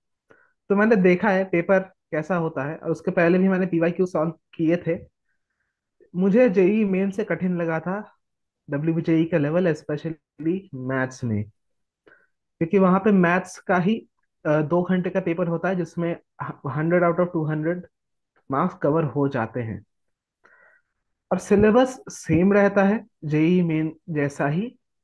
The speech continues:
लेकिन आपको ये देखना पड़ेगा कि वेटेज क्या है, कौन से topics की।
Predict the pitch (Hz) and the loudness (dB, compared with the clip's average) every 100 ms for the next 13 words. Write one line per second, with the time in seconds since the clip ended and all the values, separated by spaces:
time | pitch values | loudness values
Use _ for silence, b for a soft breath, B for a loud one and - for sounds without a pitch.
0 | - 165 180 214 196 196 226 185 170 190 | -8 -2 2 2 2 0 2 2 4 2
1 | 185 190 196 196 185 196 190 214 156 160 | 2 0 -2 0 0 0 0 -2 0 -2
2 | 185 180 - 131 113 101 - 151 170 160 | -2 -6 -6 -6 -6 -8 -6 -4 -2 -2
3 | 120 127 - - | -2 -4 -8 -12